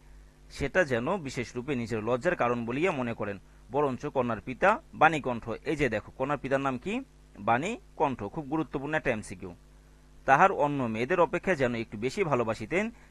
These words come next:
কিন্তু মাতা তাহাকে নিজের গর্ভের কলঙ্ক, তো কলঙ্ক মানে তো জানো, আর গর্ভ মানে হচ্ছে পেট, গর্ভের কলঙ্ক, জ্ঞান করিয়া তাহার প্রতি বড় বিরক্ত ছিলেন। শুভর কথা ছিল না, কিন্তু তাহার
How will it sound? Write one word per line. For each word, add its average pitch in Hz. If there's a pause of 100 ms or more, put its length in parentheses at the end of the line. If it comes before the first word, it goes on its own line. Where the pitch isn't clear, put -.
(100)
কিন্তু 135
মাতা 123
তাহাকে 135
নিজের 131
গর্ভের 143
কলঙ্ক, 110 (480)
তো -
কলঙ্ক 175
মানে 131
তো 113
জানো, 127
আর 156
গর্ভ 123
মানে 127
হচ্ছে 117 (120)
পেট, 156 (340)
গর্ভের 120
কলঙ্ক, 101 (580)
জ্ঞান 202 (800)
করিয়া 139
তাহার 120
প্রতি 202 (400)
বড় 135
বিরক্ত 127
ছিলেন। 98 (1700)
শুভর 202
কথা 135
ছিল 117
না, 165
কিন্তু 127
তাহার 147